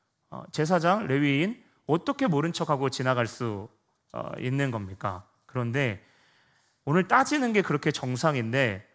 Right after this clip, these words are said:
오늘 예수님의 마지막 대답에 성경에 보게 되면 다소 곳이 대답합니다. 예수님의 말에 이렇게 순응하고 대답하는 거죠. 여러분, 이상하지 않습니까? 그럼 이 이야기가 율법교사에게 들려졌다는 것은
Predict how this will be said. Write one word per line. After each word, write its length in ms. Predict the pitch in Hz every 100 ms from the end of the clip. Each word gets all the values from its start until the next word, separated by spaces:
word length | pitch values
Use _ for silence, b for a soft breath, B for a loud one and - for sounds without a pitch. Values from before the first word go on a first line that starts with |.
| -
오늘 220 | 147 151
예수님의 420 | 131 131 175 160
마지막 420 | 135 104 135 139
대답에 460 | - 113 110 131 101
성경에 380 | - 156 156 143
보게 240 | 120 120
되면 300 | 110 120 107
다소 320 | - - 151 151
곳이 520 | 131 - 139 214 - b b b
대답합니다. 800 | 123 127 - 107 95 92 92 - _ _ -
예수님의 320 | 151 185 185
말에 260 | 127 113 123
이렇게 440 | 110 - 123 117 b b b b
순응하고 840 | - 214 220 165 123 131 165 - - _
대답하는 520 | 131 139 - 135 113
거죠. 200 | 101 92 101
여러분, 180 | 135
이상하지 440 | 160 185 208 180 139
않습니까? 640 | 107 - 113 92 - 120 - b b b b b
그럼 200 | 170 170
이 280 | 147 165 143
이야기가 680 | 151 143 127 151 131 107 -
율법교사에게 800 | 156 170 202 196 165 165 147 147
들려졌다는 600 | 139 139 151 135 143 135
것은 440 | 113 101 156 123